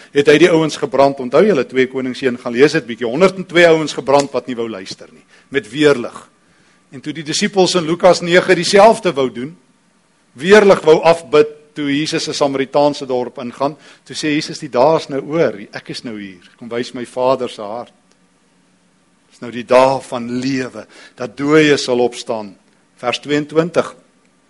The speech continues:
"Self veroordeel die Vader niemand nie, maar hy die oordeel het hy geheel en al aan die Seun oorgelaat. Daarom," en nou vertel Jesus, "Luister, ouens, weet julle wat, né? God wil julle nie seermaak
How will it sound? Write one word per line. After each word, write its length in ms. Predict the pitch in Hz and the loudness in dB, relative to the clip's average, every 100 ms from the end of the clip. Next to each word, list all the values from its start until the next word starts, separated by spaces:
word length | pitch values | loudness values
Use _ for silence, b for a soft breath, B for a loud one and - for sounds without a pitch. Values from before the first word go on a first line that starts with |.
| _ _ - - | _ _ -20 -10
"Self 420 | - 151 147 139 | -2 2 2 2
veroordeel 520 | 151 143 139 135 143 | -4 0 0 0 -4
die 100 | 139 | -4
Vader 420 | - 139 147 147 | -2 2 2 2
niemand 440 | 135 147 165 143 117 | -2 -4 -4 -6 -10
nie, 120 | 101 b b b | -18 b b b
maar 120 | 131 | -4
hy 80 | 143 | -2
die 160 | 147 - | -2 -2
oordeel 400 | 160 175 170 175 | 2 2 4 2
het 120 | 175 | 2
hy 80 | 180 | -2
geheel 340 | - 175 190 | -2 2 4
en 100 | 202 | 4
al 200 | 208 196 | 2 4
aan 100 | 202 | 4
die 80 | 208 | 2
Seun 420 | 202 190 233 226 | -4 -2 -2 -2
oorgelaat. 720 | 190 131 120 120 120 113 107 - B B | -2 -4 -4 -6 -2 -2 -4 -14 B B
Daarom," 600 | - 208 254 254 247 233 B B | 0 4 4 4 2 0 B B
en 80 | 151 | -2
nou 120 | 170 | -2
vertel 320 | 170 165 147 | 0 0 2
Jesus, 380 | 135 123 117 - | 0 -4 -8 -8
"Luister, 440 | 127 180 - 113 - | -8 -8 -10 -14 -20
ouens, 480 | 185 208 135 101 - _ _ _ _ _ _ - | -18 -14 -14 -16 -20 _ _ _ _ _ _ -18
weet 100 | 185 | -10
julle 180 | 277 | -8
wat, 260 | 220 123 - | -4 -4 -6
né? 220 | 123 117 117 _ _ | -10 -12 -14 _ _
God 240 | - - | -16 -8
wil 100 | 214 | 0
julle 180 | 214 214 | 2 2
nie 100 | 214 | 0
seermaak 640 | - 123 117 104 101 95 | -6 -4 -4 -6 -14 -16